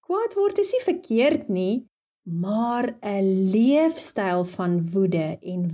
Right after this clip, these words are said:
wraak vir almal en teenoor alles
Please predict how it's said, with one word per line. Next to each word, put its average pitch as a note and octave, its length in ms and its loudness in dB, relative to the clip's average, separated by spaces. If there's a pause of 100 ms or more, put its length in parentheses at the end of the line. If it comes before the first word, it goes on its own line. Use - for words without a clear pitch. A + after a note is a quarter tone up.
wraak E3 580 -4 (540)
vir F#3+ 160 -6 (100)
almal G#3+ 1000 0
en C4+ 400 2
teenoor C#4 720 0 (140)
alles G#3 760 -4